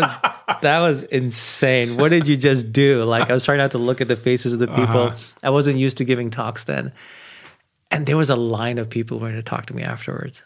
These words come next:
Speaker 1: It was insane. Like, people like, "This is why I came to this conference, to hear you, like, say this."
Speaker 2: Was it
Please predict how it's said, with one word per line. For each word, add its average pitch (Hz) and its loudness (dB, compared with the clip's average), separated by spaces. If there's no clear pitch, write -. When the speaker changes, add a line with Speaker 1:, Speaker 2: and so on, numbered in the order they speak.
Speaker 1:
It 135 -6
was 123 -4
insane. 113 -6
Like, 123 -8
people 127 -2
like, 117 0
"This - -4
is 117 -2
why 107 -4
I 107 -4
came 113 -8
to 110 -6
this 107 -8
conference, 113 -10
to 131 -8
hear 113 -4
you, 110 -6
like, 117 -6
say 113 -2
this." 110 -4
Speaker 2:
Was 139 2
it 143 -2